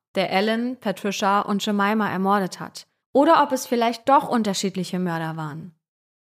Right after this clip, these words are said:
Auf jeden Fall ist an dieser Geschichte so einiges merkwürdig. Selbst wenn John Irvin nie irgendwas mit den Morden zu tun hatte.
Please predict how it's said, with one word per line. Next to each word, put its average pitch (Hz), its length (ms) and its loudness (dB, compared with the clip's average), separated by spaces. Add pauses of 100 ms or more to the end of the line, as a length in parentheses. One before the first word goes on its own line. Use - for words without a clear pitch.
(100)
Auf 208 100 -4
jeden 285 240 4
Fall 240 200 4
ist 240 120 -4
an 214 100 0
dieser 240 260 2
Geschichte 226 380 -4
so 214 200 -4
einiges 185 500 -2
merkwürdig. 165 760 -8 (460)
Selbst 247 360 0
wenn 277 200 2
John 240 220 0
Irvin 214 400 0
nie 254 200 4
irgendwas 226 460 -2
mit 214 160 -2
den 196 140 -4
Morden 208 260 0
zu 196 140 -10
tun 208 340 -4
hatte. - 340 -10